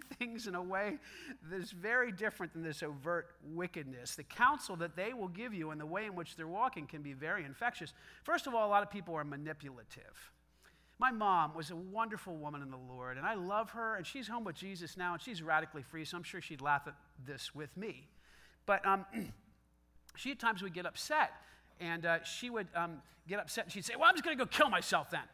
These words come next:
And, um, you know, I used to get really upset as a kid about that. "Oh my gosh, my mom said she's gonna kill herself." And I would get really upset, and it's kind of a sad thing. But see, I came to Jesus. He became my parent,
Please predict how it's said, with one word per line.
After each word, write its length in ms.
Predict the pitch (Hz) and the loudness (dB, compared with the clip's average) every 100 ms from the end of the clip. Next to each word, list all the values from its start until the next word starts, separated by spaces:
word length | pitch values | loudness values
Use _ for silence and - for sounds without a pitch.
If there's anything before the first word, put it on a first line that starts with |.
| _ _ _ _ _ _ - - - - | _ _ _ _ _ _ -20 -20 -20 -6
And, 240 | 208 202 185 | -2 2 6
um, 240 | 180 165 - - | 4 4 -10 -6
you 100 | 226 | -4
know, 80 | 180 | 2
I 120 | 254 | 2
used 160 | 285 - | 2 -2
to 20 | |
get 140 | 196 | -4
really 180 | 196 214 | -2 -2
upset 260 | 151 320 381 | 2 2 2
as 120 | 240 | 0
a 40 | |
kid 380 | - - 415 208 | -6 0 2 2
about 280 | 160 196 180 | 4 4 6
that. 100 | 160 | 4
"Oh 60 | 294 | 4
my 80 | |
gosh, 260 | 320 294 269 | 2 0 0
my 100 | 220 | -2
mom 200 | 262 277 | 0 -2
said 120 | 277 | -2
she's 120 | 277 | -6
gonna 120 | 269 247 | -8 -4
kill 180 | 359 | -2
herself." 260 | 359 247 - | -2 0 0
And 80 | 185 | 0
I 40 | |
would 80 | 180 | 0
get 140 | 190 | -4
really 240 | 190 302 214 | -4 -2 -2
upset, 240 | 160 349 | 0 0
and 60 | 190 | 0
it's 100 | 180 | 2
kind 140 | 226 | 0
of 60 | 175 | 0
a 40 | |
sad 320 | 156 190 160 156 | -2 0 0 2
thing. 200 | 330 196 - - | 0 0 -12 -8
But 120 | - - | -2 2
see, 120 | 247 | 2
I 60 | |
came 260 | 202 285 277 | 2 -2 -2
to 60 | 190 | -4
Jesus. 480 | 226 302 196 180 - - | -2 0 0 -4 -6 -2
He 140 | 294 320 | 2 2
became 320 | 294 233 185 | 2 2 4
my 120 | 170 | 2
parent, 440 | - 294 330 208 | 2 4 6 6